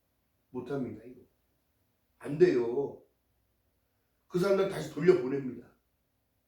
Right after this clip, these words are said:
왜? 한 사람 때문에 공동체가 깨지면 사고가 나기 때문에. 그렇다면 여러분, 하나님께서도 지금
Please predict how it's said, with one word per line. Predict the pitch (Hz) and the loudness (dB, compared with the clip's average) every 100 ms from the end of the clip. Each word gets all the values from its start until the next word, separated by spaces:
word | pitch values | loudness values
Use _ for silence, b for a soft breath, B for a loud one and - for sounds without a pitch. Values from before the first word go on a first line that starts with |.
| _ _ _ _ _ _ _ _ - | _ _ _ _ _ _ _ _ 6
왜? | 190 143 - - _ _ _ - | 6 6 2 -12 _ _ _ -2
한 | 254 254 | 2 4
사람 | 254 247 | 4 4
때문에 | 226 185 208 226 226 - _ | 4 4 2 2 -2 -12 _
공동체가 | 208 220 208 180 185 190 | -6 -2 -4 -4 -6 -6
깨지면 | 233 185 175 226 - - - _ _ | -6 -8 2 2 2 -2 -16 _ _
사고가 | - 208 240 208 185 | -16 -10 -6 -4 -4
나기 | 131 120 | -6 -10
때문에. | - 107 - - - - _ _ _ _ _ _ _ _ _ _ _ _ b b b b | -16 -20 -20 -20 -20 -20 _ _ _ _ _ _ _ _ _ _ _ _ b b b b
그렇다면 | 269 240 240 202 | 2 6 6 6
여러분, | 175 170 - | 4 2 -2
하나님께서도 | 262 311 - 233 208 202 | 0 2 2 0 0 0
지금 | 190 180 190 175 | 0 2 2 2